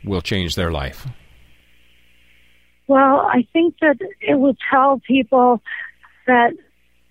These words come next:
Speaker 2: life is, we have to enjoy it every day. You never know when it's gonna be taken away from you, and that people have to just, I mean, it's so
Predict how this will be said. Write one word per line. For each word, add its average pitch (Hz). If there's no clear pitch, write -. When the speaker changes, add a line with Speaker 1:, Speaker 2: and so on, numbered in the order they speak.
Speaker 2:
life 240
is, 240
we 233
have 262
to 269
enjoy 240
it 233
every 226
day. 220
You 220
never 226
know 226
when 214
it's 226
gonna 214
be 208
taken 220
away 220
from 214
you, 208
and 208
that 240
people 277
have 247
to 247
just, 208
I 240
mean, 247
it's 381
so 285